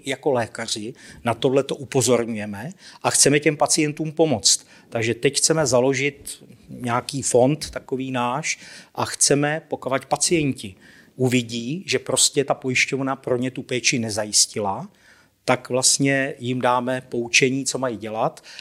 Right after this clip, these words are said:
a potom bychom vytvořili právníky, skupinu právníků, která by ty lidi zastupovala,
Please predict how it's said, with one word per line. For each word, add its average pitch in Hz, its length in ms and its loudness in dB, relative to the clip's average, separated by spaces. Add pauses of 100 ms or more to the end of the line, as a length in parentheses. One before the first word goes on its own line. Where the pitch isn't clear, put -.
(120)
a - 100 -6
potom 135 340 -2
bychom 127 260 -2
vytvořili 131 500 -4
právníky, 123 840 -2 (140)
skupinu 131 480 -2
právníků, 123 720 0 (180)
která 123 320 2
by 120 100 -4
ty 127 140 -6
lidi 123 340 -4 (120)
zastupovala, 113 920 0